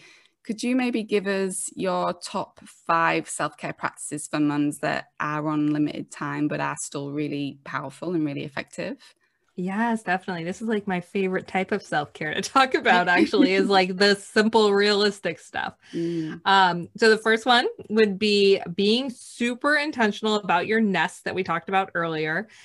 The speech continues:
Speaker 2: you know, making a real plan to kind of address those five things, you know, nutrition, exercise, uh, sleep, time, and support. Um, my second one would be getting outside each day.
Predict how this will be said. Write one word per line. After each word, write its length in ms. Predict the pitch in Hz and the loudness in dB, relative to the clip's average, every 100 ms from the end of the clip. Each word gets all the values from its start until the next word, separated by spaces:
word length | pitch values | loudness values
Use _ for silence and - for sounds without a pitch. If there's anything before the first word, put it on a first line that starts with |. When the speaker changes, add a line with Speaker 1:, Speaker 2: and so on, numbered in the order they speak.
| - _ | -20 _
Speaker 2:
you 80 | 190 | 0
know, 160 | 185 175 | 2 2
making 500 | 185 190 196 196 220 | 0 2 2 2 2
a 80 | 202 | 2
real 380 | 190 214 220 | 2 2 2
plan 400 | 220 - 214 190 | 0 -2 0 0
to 80 | 190 | -2
kind 220 | 190 175 | -6 -6
of 80 | 165 | -4
address 360 | 170 170 160 - | -6 -4 -6 -6
those 360 | 170 160 160 - | -6 -4 -6 -8
five 480 | - 165 156 156 | -4 -2 0 -2
things, 560 | - - - - 170 - _ - _ - | -6 -12 -10 -10 -14 -18 _ -20 _ -10
you 60 | |
know, 120 | 160 151 | -6 -6
nutrition, 720 | 160 160 233 240 233 214 202 | -6 -4 -2 0 0 0 0
exercise, 880 | 190 190 196 196 180 175 180 175 - - | -2 -2 -4 0 0 0 -2 -6 -12 -10
uh, 260 | 165 151 - | -6 -6 -8
sleep, 480 | - - 254 247 - - | -12 -4 -2 -2 -6 -20
time, 400 | - 185 175 175 | -6 -4 -4 -6
and 180 | 170 170 | -8 -8
support. 560 | - - - - - _ _ _ _ _ _ _ _ _ - - | -10 -12 -10 -10 -10 _ _ _ _ _ _ _ _ _ -20 -2
Um, 340 | 185 175 160 160 | 2 2 0 -4
my 140 | 165 | -6
second 340 | 190 208 254 | -2 -2 -2
one 160 | 254 254 277 453 - - - - | 0 0 0 -6 -6 -20 -14 0
would 120 | 208 | 4
be 100 | 214 | 4
getting 560 | 175 170 175 190 220 262 | 0 -2 4 4 4 4
outside 520 | 254 262 233 196 196 | 2 4 4 4 4
each 240 | 190 - | 0 -4
day. 440 | - 65 - - | -4 -2 -2 -6